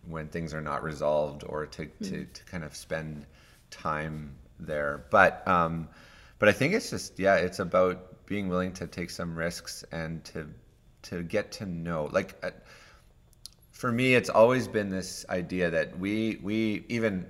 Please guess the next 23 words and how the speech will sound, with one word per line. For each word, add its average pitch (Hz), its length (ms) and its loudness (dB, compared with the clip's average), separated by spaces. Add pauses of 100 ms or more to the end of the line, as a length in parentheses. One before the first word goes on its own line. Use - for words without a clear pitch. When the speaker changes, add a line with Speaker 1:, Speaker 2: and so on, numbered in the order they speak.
(140)
Speaker 1:
let's 107 220 -2
take 104 160 -4
our 98 120 2
food 80 320 -6
bank, 76 420 -6 (260)
which 104 180 -6
is 98 120 -2
a 92 80 0 (180)
charity 95 460 2
model. 82 600 -2 (120)
Speaker 2:
Mm-hmm. 208 260 -6 (360)
Speaker 1:
Um, 80 500 -2 (580)
and 90 280 0
it's, - 440 -8
it's 90 240 -4
necessary 95 540 2
at 78 100 -4
this 80 160 -12
moment, 73 380 -10
but, - 520 -2
um, 85 500 -6 (1120)
but - 380 4 (580)
m-, 95 300 -2